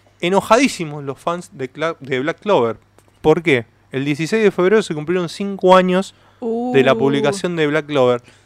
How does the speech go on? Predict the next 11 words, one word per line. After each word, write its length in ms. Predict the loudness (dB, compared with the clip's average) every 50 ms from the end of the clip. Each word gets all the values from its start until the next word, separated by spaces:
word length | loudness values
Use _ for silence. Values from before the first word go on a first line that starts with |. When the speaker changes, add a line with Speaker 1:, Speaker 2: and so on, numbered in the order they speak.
| _ -6
Speaker 1:
No 160 | -4 -4 -4
solo 280 | -2 0 0 2 2 2
no 140 | 0 -2 -4
tuvo 260 | -2 -2 -2 -2 0
portada, 640 | -2 -2 -4 -2 0 2 4 6 6 4 2 0 -4 _ _ _ _ _ -10
ni 120 | -10 -10
siquiera 280 | -10 -10 -8 -8 -6 -4
tuvo 180 | -4 -4 -4 -2
página 320 | -4 -6 -6 -6 -6 -4 -2
color. 300 | 0 0 0 -2 -4 -6
Speaker 2:
No, 300 | -8 -6 -6 -6 -8